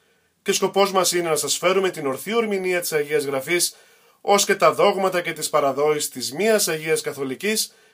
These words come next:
και Αποστολικής Εκκλησίας. Ο ομιλητής σας σήμερα είναι ο πατήρ Διονύσιος Κουλιάνος.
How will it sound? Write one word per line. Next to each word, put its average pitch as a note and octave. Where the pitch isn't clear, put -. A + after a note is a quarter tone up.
και -
Αποστολικής F#3
Εκκλησίας. D#3+
Ο E3+
ομιλητής D#3+
σας C3+
σήμερα G#3
είναι F#3
ο D#3+
πατήρ C#3+
Διονύσιος E3
Κουλιάνος. A2